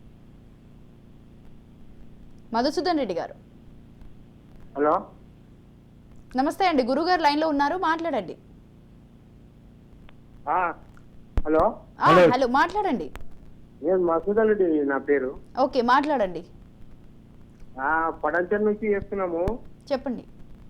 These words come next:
Speaker 3: చెప్పండి, మీ ఇల్లు ఎక్కడ మళ్ళీ ఉంది? తూర్పా, ఉత్తరమా?
Speaker 2: ఆ, మాది తూర్పుకున్న సార్.
Speaker 3: రెండు ఇండ్ల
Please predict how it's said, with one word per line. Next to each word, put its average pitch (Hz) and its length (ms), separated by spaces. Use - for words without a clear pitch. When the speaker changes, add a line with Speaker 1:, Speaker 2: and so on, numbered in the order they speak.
Speaker 3:
చెప్పండి, 233 380
మీ 208 140
ఇల్లు 233 180
ఎక్కడ 240 260
మళ్ళీ 254 180
ఉంది? 175 160
తూర్పా, 196 300
ఉత్తరమా? 214 340
Speaker 2:
ఆ, 185 40
మాది 233 220
తూర్పుకున్న 240 420
సార్. 233 160
Speaker 3:
రెండు 185 200
ఇండ్ల 214 160